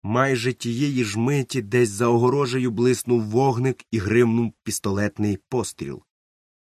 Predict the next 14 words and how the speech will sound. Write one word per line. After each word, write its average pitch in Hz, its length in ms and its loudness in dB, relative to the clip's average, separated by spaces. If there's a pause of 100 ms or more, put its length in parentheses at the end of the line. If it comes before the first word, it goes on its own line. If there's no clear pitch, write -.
(200)
Це 156 180 0
був 147 280 2
останній 107 720 -2
сигнал. 82 580 -4 (600)
Він 120 280 0
означав, 110 680 2
що - 200 -4
небезпека 101 760 0
близька. 98 840 -4 (480)
Розбійники 113 680 0
кинулися 110 520 0
в 104 100 -2
різні 107 280 0
боки, 117 500 2